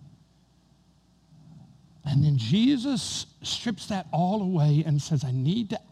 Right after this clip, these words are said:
ask the most important question you're ever gonna be asked. Who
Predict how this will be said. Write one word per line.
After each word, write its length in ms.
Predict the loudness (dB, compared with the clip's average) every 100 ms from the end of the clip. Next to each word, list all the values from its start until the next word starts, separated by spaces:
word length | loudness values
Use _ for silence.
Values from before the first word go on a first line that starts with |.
| -14
ask 440 | -10 -8 -10 -12 -20 -20 _ _ _ _ _ _ _ _ -4
the 140 | -2
most 960 | -2 0 2 2 2 0 -4 -6 -14 -16 -16 -20 _ _
important 920 | -4 -4 -6 0 2 2 0 -2 -4 -16
question 680 | -12 -6 -6 -6 -4 0 0
you're 200 | 0 -6 -18 -8
ever 340 | -2 0 0 0
gonna 300 | 0 0 0
be 180 | 0
asked. 480 | -2 -8 -12 -18 -20 _ _ -16 -12 -12 -16 _ _ _ -20 -20 _ _ _ _
Who 680 | -18 -4 2 4 4 2